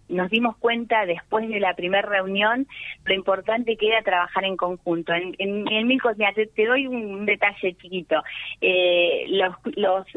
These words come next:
clubes que pudieron participar en Clubes en Obra con los subsidios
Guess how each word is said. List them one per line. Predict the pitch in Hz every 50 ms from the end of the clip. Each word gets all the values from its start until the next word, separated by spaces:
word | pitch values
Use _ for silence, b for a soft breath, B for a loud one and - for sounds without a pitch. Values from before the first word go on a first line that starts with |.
| - -
clubes | - 233 254 269 247
que | - 220 -
pudieron | - 185 196 208 220 214 214
participar | - 175 175 - _ - 185 165 - 196 202 202
en | 196 180
Clubes | - 202 196 196 185 185
en | 190 196 202
Obra | 202 202 185 185 185 185
con | 180 - 165 170
los | 170 160 -
subsidios | 180 170 - - - 226 214 202 196 196 196 208 220